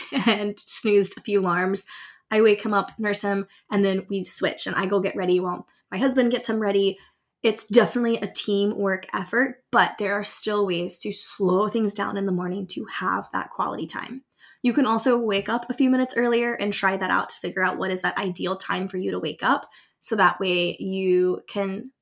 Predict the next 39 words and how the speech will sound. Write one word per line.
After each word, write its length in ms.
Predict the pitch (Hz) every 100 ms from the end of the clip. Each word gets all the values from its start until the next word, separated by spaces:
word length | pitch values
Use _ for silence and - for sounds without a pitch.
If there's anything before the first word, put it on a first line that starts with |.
| -
focus 320 | 214 226 226
on 160 | 202 202
you 220 | 208 330
first 560 | 196 165 202 - - - _ _ _ _
and 280 | 220 196 190
make 180 | 196 220
sure 160 | - 208
all 100 | 208
the 80 |
things 300 | 202 202 190
are 100 | 190
ready 340 | 180 170 175 175
and 280 | 202 202 202
then 340 | 214 214 202
have 320 | 196 202 190
that 200 | 190 190 - _
intentional 680 | 226 220 - 202 - 214 202
quality 380 | - 190 190 185
time 300 | 180 185 226
in 80 |
the 80 | 240
morning 400 | 240 254 294 330
before 320 | 262 - 202
the 100 | 202
day 220 | 196 190 190
gets 180 | 262
started 380 | - 262 262 302 302 _ _ _
where 100 | 220
you 180 | 214 202
can 160 | 202 196
actually 720 | 170 - - 190 180 170 - _ -
be 100 | -
present 440 | - 170 143 151 -
and 400 | 196 185 196 220
be 120 | 190
purposeful 540 | - 185 185 - 180
in 140 | 180 190
that 160 | 180
moment. 460 | - - - - -